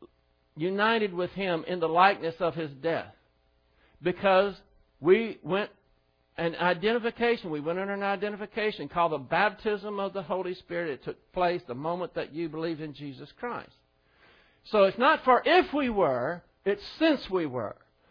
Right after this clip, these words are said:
"For since we have become united with him in the likeness of his death, certainly we shall be also in the likeness of his resurrection."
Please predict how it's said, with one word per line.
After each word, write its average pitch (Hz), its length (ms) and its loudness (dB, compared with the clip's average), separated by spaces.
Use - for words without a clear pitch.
"For 202 160 6
since 285 320 0
we 277 140 0
have 220 240 0
become 214 340 0
united 214 460 2
with 214 180 0
him 214 240 0
in 170 140 -2
the 165 80 4
likeness 208 560 6
of 202 220 4
his 185 280 -2
death, 143 540 -2
certainly 233 500 4
we 214 160 0
shall 185 400 2
be 208 180 -2
also 190 640 4
in 185 160 -4
the 165 120 0
likeness 190 520 4
of 175 140 -2
his 185 200 -2
resurrection." 202 840 -2